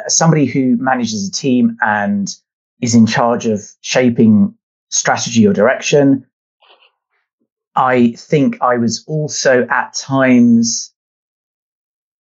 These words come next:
too optimistic about what platforms or technology or automation might achieve. I think there was a big chatbot kind of, um,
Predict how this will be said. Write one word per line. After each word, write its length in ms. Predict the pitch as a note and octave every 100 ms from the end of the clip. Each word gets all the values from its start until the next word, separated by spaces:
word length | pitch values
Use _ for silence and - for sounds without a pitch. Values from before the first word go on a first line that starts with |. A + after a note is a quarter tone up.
| _
too 460 | - - F#3 E3 -
optimistic 760 | D#3+ - - C3+ C#3+ - B2 -
about 380 | A#2 A#2+ A#2 A#2
what 300 | B2 A2+ - _ _ _ _ _ _ _ _ _
platforms 920 | - D3+ - - C#3+ C#3 C3 B2+ A#2 -
or 140 | C3+ A#2
technology 880 | - A#2+ C3+ C3+ C3+ A#2 B2+ A#2+
or 280 | A#2 G2+ A#2+
automation 840 | A#2 A#2 B2+ C3+ - D#3 D3+ D3+ -
might 380 | C#3+ C#3+ C#3+ -
achieve. 560 | - - D#3 E3 F3+ F3+ _ _ _ _ _ _
I 60 | -
think 180 | D3 B2
there 80 |
was 120 | B2 A#2
a 60 |
big 420 | G2 C#3+ B2+ A2+ _ _ _
chatbot 800 | - D3 F3+ C#3+ - - - - _ _ _ _ _ _ _ _ _ _ _ -
kind 160 | C#3
of, 300 | A#2+ A2+ - - B2+
um, 480 | A#2 A2+ G#2+ G#2+